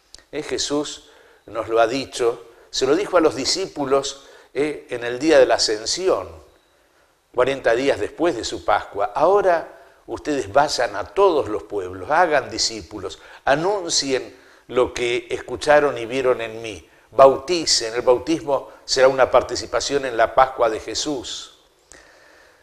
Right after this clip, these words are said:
Tarea entonces de recibir los frutos de la Pascua y de anunciarlos a los demás.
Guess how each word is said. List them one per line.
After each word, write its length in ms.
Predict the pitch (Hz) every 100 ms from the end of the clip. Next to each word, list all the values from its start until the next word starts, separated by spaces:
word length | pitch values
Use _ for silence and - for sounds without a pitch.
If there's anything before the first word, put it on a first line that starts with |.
| _ _ _
Tarea 340 | - 135 180 156
entonces 580 | - 117 135 123 120 95
de 100 | 104
recibir 680 | 117 - - 101 120 143 139
los 180 | 107
frutos 320 | - 113 - 101
de 80 |
la 160 | 98 92
Pascua 540 | 120 131 - 117 123 - - - - -
y 100 | 113
de 100 | 113
anunciarlos 1040 | 104 104 95 117 123 123 113 117 110 - -
a 100 | 107
los 160 | 101 90
demás. 500 | 98 90 87 - -